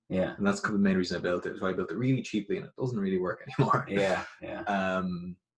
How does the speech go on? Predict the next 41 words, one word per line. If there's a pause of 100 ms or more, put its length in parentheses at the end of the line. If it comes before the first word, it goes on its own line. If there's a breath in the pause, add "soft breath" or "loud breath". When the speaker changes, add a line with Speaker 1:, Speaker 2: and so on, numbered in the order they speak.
(280)
Speaker 2:
but
so
I
tried
to
get
it
on
my
Mac,
'cause
I
thought
you
could
get
it
on
your
Mac,
but
you
can't,
even
nowadays,
you
can't.
Speaker 1:
Really?
Speaker 2:
Yeah.
Speaker 1:
Jeez.
Speaker 2:
This
is
Microsoft,
you
know. (240 loud breath)
You
can
if
you
do,
like,